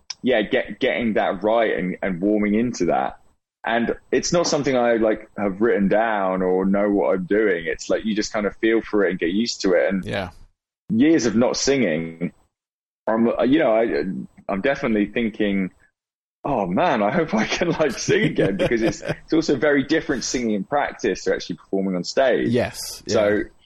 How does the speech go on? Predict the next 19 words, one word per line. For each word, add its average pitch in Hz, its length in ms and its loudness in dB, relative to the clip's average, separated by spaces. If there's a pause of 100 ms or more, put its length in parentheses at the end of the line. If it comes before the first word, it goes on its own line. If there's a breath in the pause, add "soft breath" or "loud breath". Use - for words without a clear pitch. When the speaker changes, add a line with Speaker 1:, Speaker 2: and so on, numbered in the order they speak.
(160)
Speaker 1:
so 117 100 2
last 160 320 2
few 120 160 -2
weeks 135 320 -2
we've 107 200 -2
been, 104 320 -2
like, 95 180 0
learning 110 340 0
the 101 60 -2
new 107 160 -2
songs, 131 500 -2
getting 101 240 -2
back 104 260 -2
together, 113 540 0
getting 95 220 -4
in 101 80 -2
the 92 40 0
practice - 500 -6
room. 113 460 2